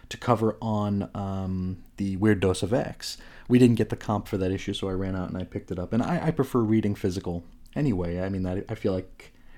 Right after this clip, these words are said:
reading digitally kinda takes away from the experience. So in order to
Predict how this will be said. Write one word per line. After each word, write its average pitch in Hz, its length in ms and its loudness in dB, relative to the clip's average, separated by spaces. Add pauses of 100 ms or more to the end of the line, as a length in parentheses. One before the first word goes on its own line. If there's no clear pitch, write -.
(160)
reading 117 280 6
digitally 101 540 2
kinda 98 260 0
takes - 240 -4
away 95 200 0
from 90 180 -4
the 87 120 -4
experience. 87 600 -6
So 90 340 -6 (720)
in 110 140 4
order 104 280 4
to 90 560 0